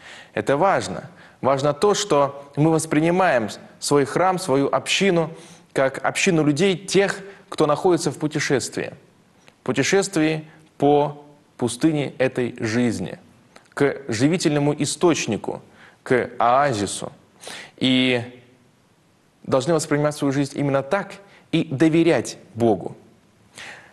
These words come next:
Святитель Иоанн Златоуст, толкуя слова отрывка «Посему и Бог не стыдится их, называя себя их Богом», он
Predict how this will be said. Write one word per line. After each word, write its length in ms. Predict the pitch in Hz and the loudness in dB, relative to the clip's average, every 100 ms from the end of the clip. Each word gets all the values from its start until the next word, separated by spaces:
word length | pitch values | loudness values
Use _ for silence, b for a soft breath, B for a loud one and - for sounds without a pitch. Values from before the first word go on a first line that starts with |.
| B B _ _ | B B _ _
Святитель 460 | - 151 180 175 175 | -2 0 2 0 2
Иоанн 360 | 170 175 180 220 | 4 4 4 4
Златоуст, 840 | 170 175 175 170 156 107 - - - - - | 2 2 2 2 4 2 -2 -12 -18 -8 0
толкуя 760 | 131 131 - 185 156 135 127 - | 0 0 2 4 6 4 -2 -4
слова 760 | - 135 135 156 147 107 - - - _ _ _ - _ | 2 2 4 4 2 -2 -8 -20 -20 _ _ _ -16 _
отрывка 800 | - 123 143 156 139 - 117 104 B B B B | -4 0 4 4 4 2 0 0 B B B B
«Посему 420 | 151 139 175 180 | 0 2 4 4
и 140 | 170 170 | 4 4
Бог 340 | 147 170 - | 4 4 4
не 80 | 151 | 2
стыдится 480 | 143 156 160 147 147 | 2 2 2 2 2
их, 340 | - 160 - | 2 0 2
называя 440 | 143 131 143 143 127 | 2 4 4 4 2
себя 280 | 139 131 | 2 2
их 320 | - 131 113 104 | 2 0 -2 -2
Богом», 680 | 104 214 247 127 101 92 - - _ _ _ _ _ _ _ - _ - | 2 2 4 2 0 -2 -10 -20 _ _ _ _ _ _ _ -20 _ 0
он 400 | 139 170 196 | 2 4 0